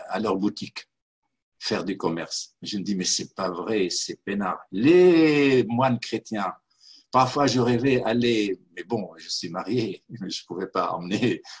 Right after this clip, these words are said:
mon épouse avec moi, mais c'était un rêve obsédant. Habiter dans une abbaye, chez mes amis chrétiens, en leur précisant que je suis musulman,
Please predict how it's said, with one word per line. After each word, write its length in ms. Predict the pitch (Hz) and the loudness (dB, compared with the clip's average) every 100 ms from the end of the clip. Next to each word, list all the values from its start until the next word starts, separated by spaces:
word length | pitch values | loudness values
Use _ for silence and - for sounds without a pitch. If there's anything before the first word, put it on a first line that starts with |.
| _ | _
mon 120 | 92 | -6
épouse 340 | 92 85 95 - | -4 -6 -10 -8
avec 220 | 85 82 | -6 -4
moi, 200 | 104 156 | 0 0
mais 120 | 110 | 0
c'était 360 | 101 95 - 123 | -4 -6 -2 -2
un 180 | 139 143 | 0 0
rêve 280 | 143 147 127 | 0 -2 -4
obsédant. 680 | 117 - 131 120 127 131 - _ _ _ _ _ _ - | -4 -2 -2 0 -2 -4 -10 _ _ _ _ _ _ -4
Habiter 400 | 151 151 151 147 | 2 2 4 2
dans 160 | 135 | 2
une 200 | 113 113 | 2 0
abbaye, 580 | 110 101 113 165 220 226 _ _ _ _ _ _ _ _ | 0 0 0 0 -2 -6 _ _ _ _ _ _ _ _
chez 300 | - 165 170 | 0 4 4
mes 200 | 147 135 | 4 2
amis 180 | 135 127 | 0 -2
chrétiens, 460 | - 127 165 180 | -4 -4 0 0
en 180 | 139 127 | 2 2
leur 180 | 120 107 | 2 -2
précisant 520 | - 127 117 107 135 | -4 -4 -4 -4 -4
que 120 | 123 | -6
je 100 | 101 | -8
suis 200 | 104 113 | -8 -8
musulman, 640 | 95 82 80 76 87 135 | -8 -10 -12 -10 -10 -10